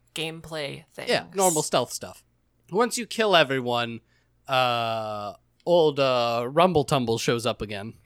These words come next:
Speaker 2: <laughs>
Speaker 1: Ruzin.
Speaker 2: Yeah, that guy.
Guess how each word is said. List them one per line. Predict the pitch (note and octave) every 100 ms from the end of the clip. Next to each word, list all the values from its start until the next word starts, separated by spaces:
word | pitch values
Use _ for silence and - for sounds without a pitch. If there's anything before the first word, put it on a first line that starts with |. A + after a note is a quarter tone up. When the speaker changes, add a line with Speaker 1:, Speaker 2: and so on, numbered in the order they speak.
| - -
Speaker 2:
<laughs> | C#4 - D4 - D4+ - E4 -
Speaker 1:
Ruzin. | C4 A3 A3 G#3
Speaker 2:
Yeah, | F3+ C3 A#2 - - - - - _ _
that | C#3+ D3+ D3
guy. | A#2+ G2+ G2